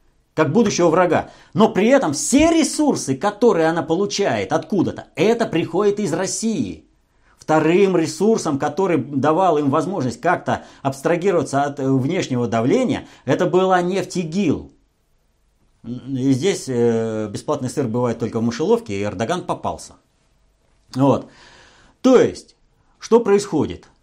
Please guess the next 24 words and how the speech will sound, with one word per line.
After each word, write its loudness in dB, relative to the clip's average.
Мы 2
собственными 2
ресурсами -2
взращиваем -2
своего 2
убийцу. -6
И 0
вопрос 4
заключается -4
в -10
следующем. -6
Сейчас, 0
когда 2
вот 2
говорят, 2
а 4
вот 4
как 2
Россия -2
должна -2
действовать 0
в -4
отношении -2
Турции? -4